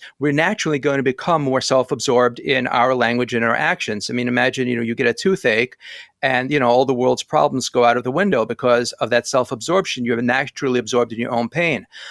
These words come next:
So a person who's emotionally unwell is naturally absorbed in their own emotional pain, and they're more self-focused.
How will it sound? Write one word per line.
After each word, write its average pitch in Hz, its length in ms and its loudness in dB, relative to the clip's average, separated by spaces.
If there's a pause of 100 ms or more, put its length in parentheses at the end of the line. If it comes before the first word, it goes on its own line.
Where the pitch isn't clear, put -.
(100)
So - 160 0
a 135 40 2
person 226 380 0
who's 156 240 -6
emotionally 139 640 0
unwell 113 520 0 (240)
is 117 180 -6
naturally 135 460 0
absorbed 127 420 2
in 120 80 0
their 117 140 0
own 123 160 0
emotional 113 460 -2
pain, 120 420 -4
and 135 100 -6
they're 139 80 -2
more 120 180 2
self-focused. 131 800 0